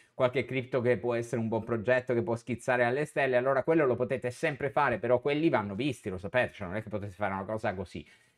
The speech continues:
E, mm, perciò secondo me in SeFi io utilizzerei le classiche cripto come Bitcoin in primis,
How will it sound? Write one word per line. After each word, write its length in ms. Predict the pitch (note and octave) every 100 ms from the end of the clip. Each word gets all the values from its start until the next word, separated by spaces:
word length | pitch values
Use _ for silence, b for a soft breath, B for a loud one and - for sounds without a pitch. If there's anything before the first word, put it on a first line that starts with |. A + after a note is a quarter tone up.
| -
E, 320 | D3+ D3+ C#3 C3+
mm, 260 | C3+ C3+
perciò 420 | C3 G3 F#3+ G#3 D#3
secondo 520 | E3 D3 G#3+ G#3+ G3
me 300 | D#3+ C3 -
in 180 | E3 E3+
SeFi 720 | F3 A3+ - D#3 C3+ A#2+ A#2+
io 380 | D#3 F3+ D#3+ B2+
utilizzerei 880 | C#3+ C#3+ D3+ D3+ B2+ D3 C3 A#2 G#2+
le 140 | G2 D3+
classiche 500 | C3+ G#2+ - A2 B2+
cripto 440 | B2 A2 - F#2
come 340 | C#3 B2 F#2+ D#2
Bitcoin 680 | C#3 A2 - A2 F#2+ F2 -
in 180 | D3 D3
primis, 540 | B2 G#2+ G2+ - A2+